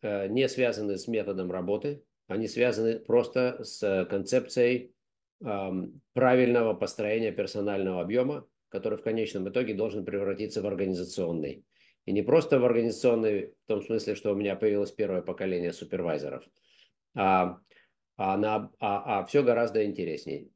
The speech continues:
Дело в том, что я своими руками и правильными действиями могу построить сразу три поколения супервайзеров.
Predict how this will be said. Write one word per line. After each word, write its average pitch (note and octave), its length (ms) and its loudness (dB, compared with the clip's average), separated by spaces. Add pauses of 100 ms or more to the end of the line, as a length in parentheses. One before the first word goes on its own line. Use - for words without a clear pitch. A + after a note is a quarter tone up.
(100)
Дело A2+ 260 6
в - 60 -4
том, C3 160 6
что A2+ 160 2
я A#2 260 4
своими G#2+ 600 2
руками G#2+ 420 -2
и F#2 40 -4
правильными F#2+ 540 -2
действиями A2+ 480 0
могу G#2 340 -4
построить B2+ 540 2
сразу A#2 340 -2
три B2+ 220 0
поколения F2+ 520 -4
супервайзеров. A#2 640 0